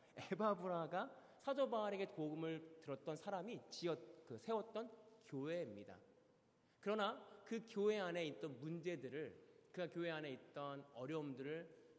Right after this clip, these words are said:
해결하고자 사도 바울이 썼던 편지예요. 그때나 지금이나 교회 안에는 참 어려운 문제들이 많이 있었던 것 같아요. 오늘 이 골로새 교회 안에 있는 문제, 그 문제들의 핵심이 뭐냐면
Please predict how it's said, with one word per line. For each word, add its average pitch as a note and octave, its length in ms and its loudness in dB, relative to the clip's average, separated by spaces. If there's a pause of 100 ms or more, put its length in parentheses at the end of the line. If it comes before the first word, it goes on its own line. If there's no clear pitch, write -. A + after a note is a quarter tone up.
해결하고자 D3 560 -2
사도 F3 300 -4
바울이 B2 220 -4
썼던 D#3+ 500 -8 (100)
편지예요. D#3 340 -10 (520)
그때나 G#3 360 -2
지금이나 D3+ 600 -2 (280)
교회 D#3 320 2
안에는 B2 460 -2 (280)
참 E3+ 180 -8 (120)
어려운 C#3+ 400 -4
문제들이 C3 520 -6 (160)
많이 A2+ 360 -8
있었던 G#2+ 320 -10
것 A2 60 -12
같아요. F2 280 -16 (420)
오늘 G#3+ 520 0
이 F#3 240 -6
골로새 F3+ 440 2
교회 D#3+ 460 2
안에 B2 240 -2
있는 A2+ 360 -4 (220)
문제, A#2 360 -4
그 - 140 -2
문제들의 F3+ 520 2
핵심이 A3 300 -4
뭐냐면 C#3 420 -4